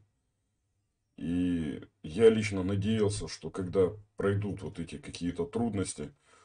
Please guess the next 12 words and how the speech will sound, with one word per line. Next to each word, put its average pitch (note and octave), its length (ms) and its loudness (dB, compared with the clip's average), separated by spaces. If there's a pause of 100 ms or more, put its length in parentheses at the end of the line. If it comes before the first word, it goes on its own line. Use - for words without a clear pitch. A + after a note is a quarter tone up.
(180)
он E2 160 -4
все-таки F2 420 -4
вернется F#2+ 720 0
и D#2+ 340 -6 (500)
свои F2 300 -2
планы, F2 560 2 (260)
э, G1+ 520 -14 (280)
по D#2 180 -4
раз-, E2 180 -2
э, C2 580 -8 (400)
турнирам, G2 500 2
которые D#2+ 540 -4